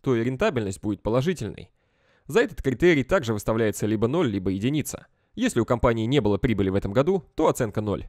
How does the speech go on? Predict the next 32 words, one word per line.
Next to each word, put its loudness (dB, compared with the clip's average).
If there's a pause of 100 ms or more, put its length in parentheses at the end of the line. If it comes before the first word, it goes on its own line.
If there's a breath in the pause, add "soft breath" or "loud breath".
(120)
Если -2
прибыль -2
была, -2 (340)
один. -6 (1200)
Один 0
три. -2 (440)
Увеличилась 0
ли 2
рентабельность 0
в -6
этом -4
году? -2 (1160)
Здесь -2
нам 0
уже 2
следует 2
сравнить 0
показатель 0
R 2
O 4
A 0
прошлого 0
и 2
этого 0
года. 0 (720)
Делается 0
это 0
просто. -2 (420)
Делите 0
прибыль 0
прошлого 0
года 0